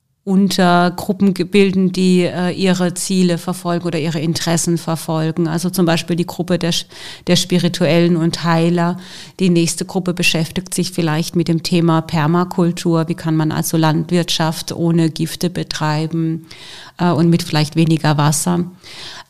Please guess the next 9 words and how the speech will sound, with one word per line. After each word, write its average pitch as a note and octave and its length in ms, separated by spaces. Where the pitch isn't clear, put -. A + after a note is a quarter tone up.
Ähm, E3 600
wie, F3+ 260
äh, E3 300
dann E3 280
die E3+ 140
nächste E3 680
Gruppe F3+ 440
beschäftigt - 680
sich E3 180